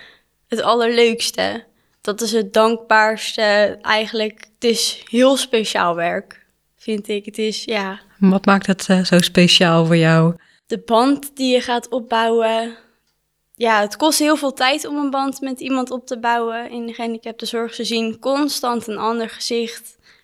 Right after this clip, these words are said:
Speaker 1: Nou, we hebben wel eens opgezocht, er was een onderzoek naar geweest, dat als ze hun hele leven op een terrein wonen, op een wo-, woonzorgcentrum, dan zien ze meer dan duizend mensen aan hun bed.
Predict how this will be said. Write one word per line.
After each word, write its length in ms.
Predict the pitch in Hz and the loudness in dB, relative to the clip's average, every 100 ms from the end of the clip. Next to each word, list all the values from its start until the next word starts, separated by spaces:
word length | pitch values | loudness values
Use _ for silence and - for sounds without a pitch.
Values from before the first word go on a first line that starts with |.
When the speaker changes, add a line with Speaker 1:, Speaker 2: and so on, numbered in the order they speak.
| _ | _
Speaker 1:
Nou, 320 | - 208 180 196 | -4 -4 -4 -2
we 100 | 208 | -2
hebben 320 | 202 208 220 | -2 -4 -2
wel 140 | 214 | 0
eens 160 | 214 - | 0 -4
opgezocht, 800 | 247 - 254 247 247 247 - - | -6 -2 -2 0 0 -2 -6 -8
er 120 | 226 | -6
was 180 | 220 208 | -4 -4
een 140 | 220 | -6
onderzoek 400 | 220 254 254 254 | -4 -4 -4 -4
naar 200 | 254 233 | -4 -4
geweest, 400 | 240 233 240 226 | -4 -4 -4 -4
dat 300 | 233 226 - - _ _ _ _ _ - | -6 -6 -10 -16 _ _ _ _ _ -6
als 240 | 220 - | -4 -2
ze 420 | 233 220 220 202 - | 0 0 0 -2 -4
hun 160 | 226 | -2
hele 220 | 240 247 | -2 -2
leven 400 | 247 240 233 226 | 0 0 -2 -4
op 260 | 175 226 226 | -6 -8 -6
een 440 | 220 214 214 214 _ _ _ _ | -6 -4 -8 -12 _ _ _ _
terrein 420 | - 220 233 247 254 | -6 0 2 2 2
wonen, 500 | 233 226 226 220 220 | 0 0 0 0 -2
op 200 | 220 214 | -6 -6
een 120 | 214 | -4
wo-, 280 | 226 240 226 | -2 0 -2
woonzorgcentrum, 1500 | 208 226 240 233 220 214 - 214 214 208 214 208 208 202 202 _ _ _ _ - | -4 -4 -2 -4 -4 -6 -6 -4 -6 -4 -4 -2 -4 -8 -10 _ _ _ _ -20
dan 500 | - 214 196 180 226 | -2 0 2 0 -6
zien 260 | 214 226 233 | -2 2 2
ze 80 | 226 | 2
meer 200 | 226 226 | 0 0
dan 140 | 214 | 0
duizend 420 | 208 220 233 202 | 2 2 2 -2
mensen 400 | 208 214 220 208 | -2 0 -2 -4
aan 140 | 208 196 | -4 -4
hun 140 | 202 | -4
bed. 380 | 202 196 240 - | -4 -4 -6 -16